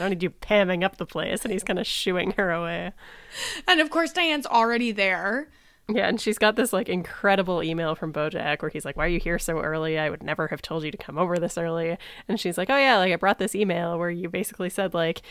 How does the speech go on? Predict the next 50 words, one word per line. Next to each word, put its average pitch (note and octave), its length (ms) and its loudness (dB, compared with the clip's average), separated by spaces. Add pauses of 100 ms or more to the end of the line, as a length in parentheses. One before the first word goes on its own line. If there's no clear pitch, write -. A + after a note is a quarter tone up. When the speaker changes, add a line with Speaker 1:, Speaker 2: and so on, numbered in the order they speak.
(320)
Speaker 1:
uh, - 40 0
I F#3 240 2
might F#3 220 2
forget F#3+ 360 2
this F#3 160 0
email F3 440 0
because E3 220 -4
I D3+ 60 0
took F3+ 220 -4
a - 40 -2
bunch D#3+ 180 0
of - 80 -10
horse G3 220 2
tranquilizers. E3 920 -2
Please E3 240 -4
don't D#3 160 -2
put - 160 -4
that D#3 140 0
in D3+ 100 -4
the C#3+ 60 -6
book G#3 280 4
that E3+ 120 -2
I D#3+ 60 0
take B3 260 4
horse G3+ 220 0
tranquilizers. F3 920 -2
I E3 60 -6
just D#3+ 160 -6
take D#3 140 -6
a D#3+ 40 -6
small F3 300 2
dose E3 220 0
to E3+ 60 -2
help D3 120 -2
me D3 80 -6
sleep F3 420 -2
and D3 80 -8
then D3 80 -6
a D3 60 -6
much, D#3 260 -4
much - 260 -4
larger F#3 360 2
dose F3+ 360 -2
to F#3 60 -4
get F3 160 -6
me D#3+ 100 -4
through E3+ 220 -6
the - 80 -14
day." G3+ 600 4
<laughs> - 680 2